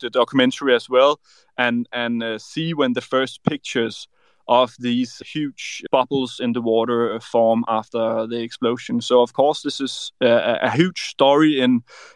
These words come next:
in Scandinavia, but it, it seems like it's, it's a huge story in, in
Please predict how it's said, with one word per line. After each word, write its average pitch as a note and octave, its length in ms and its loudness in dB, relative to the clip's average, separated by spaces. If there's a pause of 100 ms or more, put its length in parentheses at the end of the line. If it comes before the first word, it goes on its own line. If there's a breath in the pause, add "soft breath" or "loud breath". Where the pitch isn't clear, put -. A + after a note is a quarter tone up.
(120 loud breath)
in B2 140 4
Scandinavia, B2+ 800 2
but A#2 220 -2
it, A#2+ 240 -8
it B2+ 100 -6
seems D#3 340 -4
like B2 180 2
it's, - 320 -6
it's B2 220 -4
a A#2+ 80 2
huge C3+ 420 -6
story B2 420 2
in, A#2 220 0
in A#2 300 -2